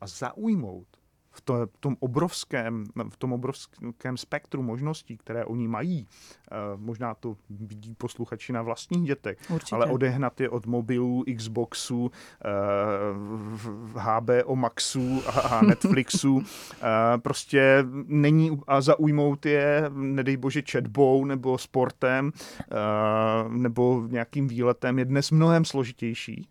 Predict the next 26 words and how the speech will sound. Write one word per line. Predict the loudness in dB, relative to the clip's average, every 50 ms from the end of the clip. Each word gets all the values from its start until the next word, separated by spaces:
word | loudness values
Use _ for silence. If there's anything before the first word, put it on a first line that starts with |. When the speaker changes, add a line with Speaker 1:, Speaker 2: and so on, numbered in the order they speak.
| _ _ -10
Speaker 1:
než | -10 -8
to | -6 -4 -2
Speaker 2:
Hmm. | -2
Speaker 1:
měli | -2 -2 -4 -6
třeba | -8 -8 -8 -8
naši | -8 -8 -8 -8 -8
rodiče. | -6 -6 -10 -14 -16 -20 -20 -20 -20 -20 -20 -20 -20 _ _ _ 4
Speaker 2:
A | 4 6 6 6 4 4 2 0 -2 -6 -4 _
ono | 6 6 6 8
se | 8 8
hodně | 8 8 8 6 4
často | 2 0 0 0 0 0
teď | 0 0 2
mluví | 2 2 4 4 4
o | 4
tom, | 4 2 2 4
že | 4 6
mladí | 6 6 4 4 2 -2 -2
spolu | 0 2 4 4 6
neumí | 6 6 6 6 4 2
komunikovat, | 2 2 4 4 4 4 4 2 2 2 2 0 0 0
že | -2 0
vlastně | 0 0 0 0
komunikace | 0 2 2 4 4 4 4 2 0 -2 -2 -4
tak | -6 -4 0 2
nějak, | 2 4 2